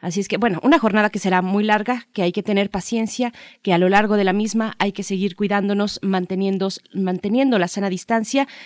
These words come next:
y muy importante decirlo en estos momentos, en estas fechas de cierre de año,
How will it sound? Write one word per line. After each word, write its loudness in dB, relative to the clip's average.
y 2
muy 6
importante 2
decirlo 2
en 0
estos -4
momentos, -2
en 0
estas -2
fechas -4
de -4
cierre -2
de 0
año, 2